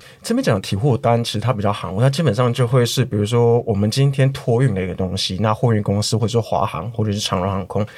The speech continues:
它会提供你一组数字，让你可以在网络上去追踪你的货到哪里了。对，那这个东西就是我们在调查的过程之中取得的一些资料，基本上就是，呃，龙虾的货主或进口商，他会拿这些提货单或这些资料去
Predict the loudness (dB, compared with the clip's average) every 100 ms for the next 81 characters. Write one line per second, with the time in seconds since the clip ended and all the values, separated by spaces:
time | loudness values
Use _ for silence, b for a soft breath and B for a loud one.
0 | B 0 2 2 2 2 2 0 -6 -8
1 | -8 -2 0 0 -2 -4 0 -2 -2 -2
2 | 0 0 0 -2 0 0 -2 -2 -2 0
3 | 0 -2 -6 -2 0 0 0 -4 -6 -8
4 | -12 b b b b b 2 2 2 0
5 | 0 0 0 0 2 0 -2 -4 -2 0
6 | 0 -2 B B B B 0 0 0 -2
7 | 0 0 0 0 0 2 2 2 -2 -2
8 | -2 0 0 0 0 -2 -2 0 2 2
9 | 2 -4 -16 -6 -2 0 0 0 -2 0
10 | -2 B B B B -2 0 0 0 2
11 | 2 2 2 0 -2 -12 -14 -20 _ -2
12 | 0 0 -2 -2 0 -2 0 0 2 2
13 | 0 0 0 -2 -2 -2 0 -2 0 -2
14 | 0 -2 -2 -2 2 2 2 -2 -2